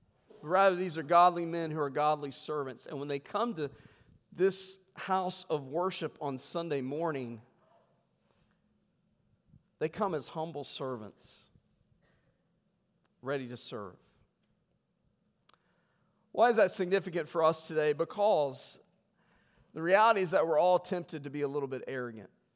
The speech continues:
aren't we? We're all tempted to be a little bit prideful. And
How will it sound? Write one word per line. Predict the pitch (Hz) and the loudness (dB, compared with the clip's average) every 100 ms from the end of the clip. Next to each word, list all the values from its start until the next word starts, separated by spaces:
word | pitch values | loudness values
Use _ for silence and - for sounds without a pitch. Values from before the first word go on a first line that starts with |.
| _ _ _ _ _ _ _ _ _ _ _ - | _ _ _ _ _ _ _ _ _ _ _ -6
aren't | 139 - | -6 -6
we? | 170 180 _ _ _ _ _ _ _ _ _ | -8 -10 _ _ _ _ _ _ _ _ _
We're | 151 170 | 0 4
all | 185 | 6
tempted | 185 220 196 185 160 | 4 -2 -6 -6 -6
to | |
be | 160 | -2
a | 156 | -2
little | 156 175 | 0 -2
bit | 160 156 - | -2 -4 -6
prideful. | - 170 175 170 - 143 | -4 0 2 0 -4 -4
And | - 160 | -2 -2